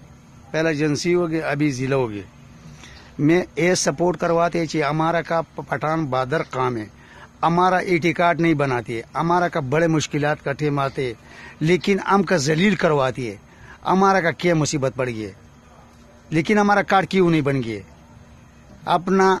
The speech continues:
हमारा का पूरा पाकिस्तान में रहते, लेकिन हमारा का इधर जलील भी होते, लेकिन कोई inquiry में डाल दिए। हम का वो किलो का पैसा भी दे देगा, हम का किस तरफ से हम का परेशान होते,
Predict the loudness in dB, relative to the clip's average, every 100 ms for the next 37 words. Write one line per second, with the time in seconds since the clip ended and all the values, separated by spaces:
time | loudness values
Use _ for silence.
0 | 0 0 2 2 0 -2 0 0 2 0
1 | -2 -4 -2 0 0 -2 -4 -6 -12 -14
2 | -20 -20 -20 -20 -4 -2 2 2 4 4
3 | 4 2 2 2 2 2 2 0 2 2
4 | 4 2 2 -2 -4 -8 -6 -2 0 0
5 | 2 2 4 2 2 2 4 4 2 2
6 | 0 -2 -2 -4 -6 -14 -20 -18 -2 2
7 | 2 4 4 4 4 4 6 4 0 0
8 | 0 0 2 0 0 0 0 -2 -2 -2
9 | 0 0 0 0 0 -2 -2 -2 -2 -4
10 | -4 -10